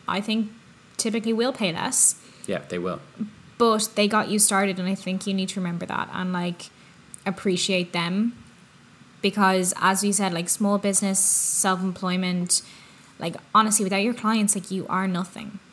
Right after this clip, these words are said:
Speaker 1: Like, you're not a business. <laughs> Simple as. If you don't have a client or someone paying you, you're not a business.
Speaker 2: Yep.
Speaker 1: So, like, in terms of maintaining relationships, I would say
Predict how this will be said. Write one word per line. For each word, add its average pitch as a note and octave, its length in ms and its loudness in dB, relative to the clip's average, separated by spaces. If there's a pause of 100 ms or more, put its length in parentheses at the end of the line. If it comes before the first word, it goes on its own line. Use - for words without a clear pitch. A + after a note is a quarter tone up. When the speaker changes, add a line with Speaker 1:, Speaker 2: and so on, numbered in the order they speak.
(180)
Speaker 1:
Like, F#3 220 -2
you're F#3+ 100 0
not F3+ 280 4
a F3 40 0
business. - 800 -2
<laughs> - 100 -12
Simple G3 560 0
as. E3+ 320 -2
If F#3+ 100 -4
you G3 100 4
don't G3+ 180 2
have G3+ 180 2
a F#3+ 40 -2
client A3 540 -2
or - 60 -2
someone F3+ 280 -2
paying G#3 380 0
you, C4 160 -2
you're F#3+ 180 0
not F#3 240 2
a E3+ 40 -2
business. - 580 -2 (240)
Speaker 2:
Yep. A2+ 140 -6 (640)
Speaker 1:
So, - 160 2
like, G3 200 2
in G3+ 100 2
terms G3+ 280 2
of G#3+ 100 -2
maintaining G3 720 0
relationships, B3+ 760 -2
I G#3+ 160 0
would C#4 160 0
say C#4 420 0